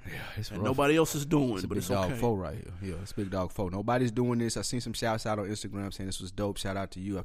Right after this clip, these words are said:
Speaker 1: can't
Speaker 2: Appreciate
Speaker 1: remember
Speaker 2: that.
Speaker 1: your Instagram name. We definitely appreciate it, though. Keep listening to the show.
Speaker 2: Um, Final Four is as follows. East Coast, Drake is representing. We're not gonna go over why he's in the East. Go listen
Speaker 1: Please.
Speaker 2: to the previous episodes.
Speaker 1: Please don't.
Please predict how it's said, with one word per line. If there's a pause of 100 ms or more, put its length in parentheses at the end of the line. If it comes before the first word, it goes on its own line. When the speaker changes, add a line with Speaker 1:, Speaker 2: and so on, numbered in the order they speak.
Speaker 1:
can't
Speaker 2:
Appreciate (100)
Speaker 1:
remember
Speaker 2:
that.
Speaker 1:
your
Instagram
name.
We
definitely
appreciate
it,
though.
Keep
listening
to
the
show. (460)
Speaker 2:
Um,
Final
Four
is
as
follows.
East
Coast,
Drake
is
representing.
We're
not
gonna
go
over
why
he's
in
the
East.
Go
listen
Speaker 1:
Please.
Speaker 2:
to
the
previous
episodes.
Speaker 1:
Please (120)
don't.